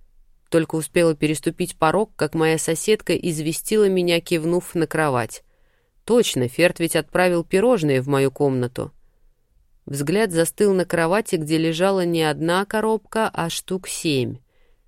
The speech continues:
Первая мысль: произошла какая-то ошибка. Но я все равно подошла к коробкам и открыла самую большую.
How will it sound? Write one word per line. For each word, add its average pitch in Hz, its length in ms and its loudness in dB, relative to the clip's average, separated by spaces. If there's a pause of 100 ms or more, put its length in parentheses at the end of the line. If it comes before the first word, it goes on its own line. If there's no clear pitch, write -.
(340)
Первая 147 380 2
мысль: 220 380 0 (220)
произошла 139 540 0
какая-то 170 500 -2
ошибка. 180 600 -4 (640)
Но 165 140 2
я 208 180 4
все 233 180 0
равно 202 240 2
подошла 190 440 0
к - 80 -12
коробкам 196 560 0
и - 100 -4
открыла 202 500 0
самую 196 420 0
большую. 175 680 -2